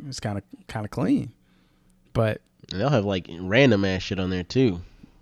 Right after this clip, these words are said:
Speaker 2: Shit you wouldn't even expect.
Speaker 1: Exactly.
Speaker 2: Things you haven't even thought about in a while.
Speaker 1: Hundred percent, hundred percent. I mean, I'm sitting here.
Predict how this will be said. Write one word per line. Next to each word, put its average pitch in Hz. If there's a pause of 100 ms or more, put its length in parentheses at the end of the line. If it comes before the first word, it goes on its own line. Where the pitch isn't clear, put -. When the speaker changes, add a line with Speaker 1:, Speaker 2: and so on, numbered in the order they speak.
Speaker 2:
Shit 113
you 113
wouldn't 107
even 104
expect. 117
Speaker 1:
Exactly. -
Speaker 2:
Things 147
you 160
haven't 120
even 95
thought 160
about 98
in 95
a 95
while. 95
Speaker 1:
Hundred 92
percent, 110
hundred 151
percent. 165 (180)
I 156
mean, 139 (760)
I'm 202
sitting 139
here. 120